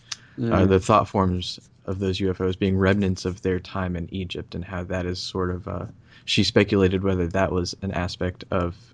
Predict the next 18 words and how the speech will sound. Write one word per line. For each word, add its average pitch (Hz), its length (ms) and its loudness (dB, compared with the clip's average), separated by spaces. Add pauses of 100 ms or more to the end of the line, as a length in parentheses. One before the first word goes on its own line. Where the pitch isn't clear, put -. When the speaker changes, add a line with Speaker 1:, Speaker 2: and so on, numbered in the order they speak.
(320)
Speaker 2:
the 90 200 0
Akashic 92 480 -4
records. 85 380 -6
And 101 80 2
I 104 60 2
think 131 180 0
that 110 120 4
she - 140 0
might 95 200 2
be 85 120 0
onto 87 220 -2
something 87 340 -8
there 85 220 -6
too. 85 240 -6 (1400)
Speaker 1:
Yeah, 110 300 6
it's 104 140 2
this 101 220 2
repository, 104 800 2